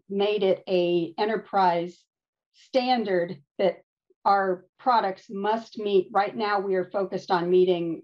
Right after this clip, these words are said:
wcag two point oh double A. And then starting next year, we will be focused on wcag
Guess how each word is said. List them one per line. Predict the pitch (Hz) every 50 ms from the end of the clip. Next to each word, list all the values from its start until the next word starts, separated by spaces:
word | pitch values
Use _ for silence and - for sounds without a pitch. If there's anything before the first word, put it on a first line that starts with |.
| - 190
wcag | 180 175 - - 202 185 175 170 156 -
two | - - 214
point | 190 180 175 175
oh | 175 175 175 170
double | 160 151 180 170 165 185 185 190 190
A. | 190 190 208 208 247 - _ _ _ _ _ _ -
And | 208 196 185 180 180 180
then | 208 214 208 196
starting | 190 - - 233 202 196 196 196 190 185
next | 180 185 180 180 - - -
year, | 202 202 196 190
we | 180 180 180
will | 180 185 175
be | - 190 - -
focused | - 175 170 - 185 - - -
on | 185 170 170 165 165 160 - - - _ - 202
wcag | 190 185 - 208 180 170 170 165 170